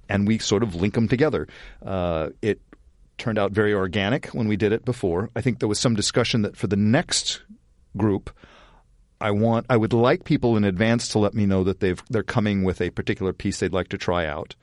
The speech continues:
uh, and whom, how many people they would need to participate with them if they don't already have a crew to do it.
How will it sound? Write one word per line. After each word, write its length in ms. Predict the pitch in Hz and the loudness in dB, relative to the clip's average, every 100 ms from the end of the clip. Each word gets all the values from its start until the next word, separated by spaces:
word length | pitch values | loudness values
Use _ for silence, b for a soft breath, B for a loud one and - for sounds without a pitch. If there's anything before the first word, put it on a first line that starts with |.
| b b b b _ | b b b b _
uh, 260 | - 87 80 - | -6 -6 -4 -2
and 200 | 104 90 | -2 0
whom, 280 | 139 123 123 | 0 0 -2
how 100 | 127 | 0
many 120 | 117 | 0
people 160 | 110 101 | 2 2
they 80 | 95 | 2
would 160 | 90 | 0
need 260 | 95 98 90 | 0 0 -2
to 60 | - | -4
participate 440 | 107 - 98 90 | -6 -6 -4 -4
with 160 | 104 107 | -2 -2
them 140 | 87 | -2
if 60 | 85 | -4
they 100 | 92 | -4
don't 200 | 92 90 | -4 -8
already 260 | 92 87 85 | -8 -6 -6
have 140 | 87 | -6
a 40 | 80 | -8
crew 220 | - 90 | -8 -8
to 80 | 78 | -8
do 160 | 69 | -12
it. 140 | 69 | -12